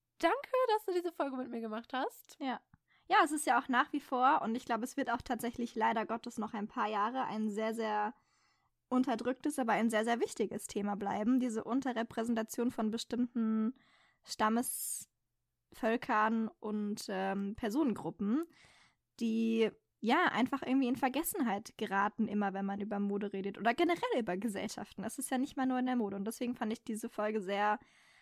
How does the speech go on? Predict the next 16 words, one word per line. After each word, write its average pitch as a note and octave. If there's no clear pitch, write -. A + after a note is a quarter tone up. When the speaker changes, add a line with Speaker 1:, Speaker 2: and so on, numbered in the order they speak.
Speaker 2:
wichtig D#4
und B3+
ich -
fand's B3
sehr, A3
sehr A3+
schön, A#3
dass A3
du A3
gerade G#3
Kwana A3
dafür C4+
ausgewählt C4+
hast, C#4
weil A3+
sie, A3